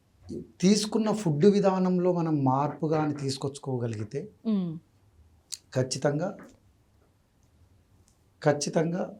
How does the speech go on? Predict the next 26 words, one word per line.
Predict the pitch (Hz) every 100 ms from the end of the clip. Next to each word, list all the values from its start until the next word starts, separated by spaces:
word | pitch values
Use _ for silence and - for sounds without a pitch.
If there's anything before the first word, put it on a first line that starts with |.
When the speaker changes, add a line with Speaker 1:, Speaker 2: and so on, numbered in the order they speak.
| _ _ -
Speaker 1:
హండ్రెడ్ | 135 147 147
పర్సెంట్ | 135 147 135
వెయిట్ | 151 123
లాస్ | 117 131
అవుతుంది. | - - _ _ - -
Speaker 2:
ఎస్. | 170 - -
Speaker 1:
అంటే | 156 185 170 202 - _ _ -
వెయిట్ | 123 151 180 180
పెరిగిపోయినాక | 170 156 156 160 151 139 135 196 - -
లాస్ | 127 135 151 151
కావాలంటే | 156 151 143 139 139 156 208 - - _ _
కొంత | 151 151 160
నియమనిష్టలతో, | 170 143 143 170 170 160 - 135 123 127 - 131
అంటే | 131 226
Speaker 2:
మ్మ్. | 190 170 - - - _ _ _
Speaker 1:
కఠి-, | 151 147 180 190 - 123 151
కఠినమైన | 143 170 180 170 156 147 - - -
Speaker 2:
అవును. | 170 160 - _ _ _ _ -
Speaker 1:
డైట్ను | 120 135 151 151 -
మనం | 175 160 151
ఫాలో | 139 135 143
చేయకపోతే, | 139 117 123 113 113 151 214 - - -
Speaker 2:
మ్మ్. | 208 170 165 -
Speaker 1:
ఏదో | 139 147 160 - - - 151
చెప్పాం | 143 156 151
కదా, | 143 143